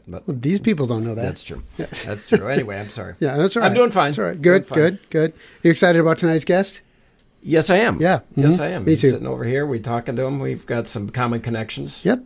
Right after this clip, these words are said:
Speaker 1: Yeah.
Speaker 2: yep, definitely. Yeah,
Speaker 1: Tulsa
Speaker 2: he's,
Speaker 1: guy.
Speaker 2: uh, right, Tulsa guy. Kind of a, his, his establishment is kind of a, a staple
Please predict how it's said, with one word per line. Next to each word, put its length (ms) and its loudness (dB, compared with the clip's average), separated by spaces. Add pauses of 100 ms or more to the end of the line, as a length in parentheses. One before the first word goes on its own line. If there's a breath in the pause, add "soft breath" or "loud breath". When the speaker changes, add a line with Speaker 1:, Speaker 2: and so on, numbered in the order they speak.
(140)
Speaker 1:
Yeah. 40 -4
Speaker 2:
yep, 240 4
definitely. 440 0
Yeah, 140 6
Speaker 1:
Tulsa 60 6
Speaker 2:
he's, 180 4
Speaker 1:
guy. 120 2
Speaker 2:
uh, 80 0 (320 soft breath)
right, 180 2
Tulsa 280 0
guy. 240 2
Kind 200 2
of 60 2
a, 100 2
his, 280 0 (340 loud breath)
his 300 4
establishment 800 2
is 120 0
kind 160 0
of 80 2
a, 280 0
a 40 0
staple 640 0